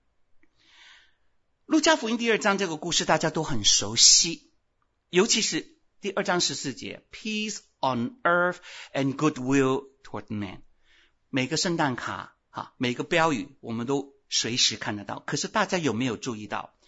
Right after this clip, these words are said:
，“在至高之处荣耀归于神”，可是请问在地上平安是归于谁呢？这节圣经很清楚说，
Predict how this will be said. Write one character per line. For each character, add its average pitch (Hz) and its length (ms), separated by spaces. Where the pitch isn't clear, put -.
，“在 320 300
至 311 320
高 269 480
之 262 200
处 240 220
荣 185 280
耀 233 180
归 233 240
于 156 140
神”， 175 260
可 180 80
是 208 140
请 151 400
问 196 260
在 180 180
地 190 220
上 151 340
平 135 240
安 147 180
是 131 180
归 160 320
于 123 200
谁 101 680
呢？ 214 240
这 156 120
节 139 120
圣 131 280
经 135 240
很 107 240
清 139 320
楚 - 420
说， 113 460